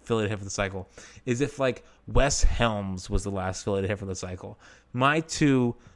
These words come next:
least favorite Phillies, by far, they both sucked, and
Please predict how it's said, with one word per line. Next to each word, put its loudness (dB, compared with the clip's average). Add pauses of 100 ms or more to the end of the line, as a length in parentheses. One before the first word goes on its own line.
(120)
least 0
favorite 2
Phillies, -4 (480)
by -4
far, -2 (800)
they -2
both 0
sucked, -4 (420)
and -2